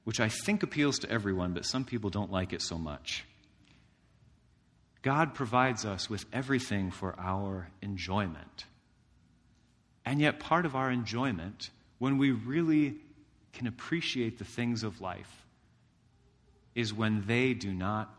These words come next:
own us. And generosity is the key to this. It's generosity that prevents us from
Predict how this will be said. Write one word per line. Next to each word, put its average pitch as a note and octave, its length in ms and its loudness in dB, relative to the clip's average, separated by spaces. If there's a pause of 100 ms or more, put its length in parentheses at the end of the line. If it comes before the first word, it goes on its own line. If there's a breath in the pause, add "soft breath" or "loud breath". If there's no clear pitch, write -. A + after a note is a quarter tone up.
(100)
own F2+ 480 -6 (220)
us. - 540 -6 (1080)
And A#2 200 0
generosity A2 1000 -2 (540)
is G#2+ 160 -4
the G2+ 100 -6
key B2 300 0
to G2+ 140 -10
this. - 480 -10 (680)
It's B2+ 160 2
generosity B2 880 2
that G#2+ 240 0
prevents A2+ 520 2
us - 260 -4
from A2 380 0